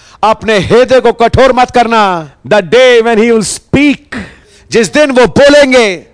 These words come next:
Speaker 2: The day he will utter his voice.
Speaker 1: जिस दिन वो अपने शब्दों को गरजेंगे, बोलेंगे, उच्चारित करेंगे।
Speaker 2: Don't harden your heart.
Speaker 1: अपने हृदय को कठोर मत करना।
Speaker 2: That's the day he's entering in to give you an eternal peace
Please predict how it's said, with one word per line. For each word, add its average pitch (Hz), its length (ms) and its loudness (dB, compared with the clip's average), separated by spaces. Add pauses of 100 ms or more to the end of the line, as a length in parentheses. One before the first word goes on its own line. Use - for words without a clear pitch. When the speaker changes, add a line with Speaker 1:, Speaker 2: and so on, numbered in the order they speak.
(100)
Speaker 2:
The 214 120 0
day 254 340 2
he 240 180 0
will 247 320 0
utter 254 200 0
his 214 260 0
voice. 262 460 -2
Speaker 1:
जिस 240 200 -2
दिन 294 160 0
वो 285 80 0
अपने 262 420 2 (260)
शब्दों 269 420 0
को 269 160 2
गरजेंगे, 262 540 0
बोलेंगे, 262 440 2
उच्चारित 262 420 2
करेंगे। 269 440 2
Speaker 2:
Don't 247 220 2
harden 254 340 -2
your 277 200 0
heart. 277 520 0
Speaker 1:
अपने 202 320 -4
हृदय 233 360 0
को 240 120 0
कठोर 240 320 0
मत 247 160 -2
करना। 254 460 -2
Speaker 2:
That's 262 540 0
the 277 160 2 (140)
day 240 540 2 (240)
he's 220 300 0 (120)
entering 233 760 -2 (180)
in 247 580 -2 (320)
to 233 80 0 (180)
give 285 160 0
you 254 280 0
an 220 40 -16 (140)
eternal 269 480 0 (200)
peace 277 420 -4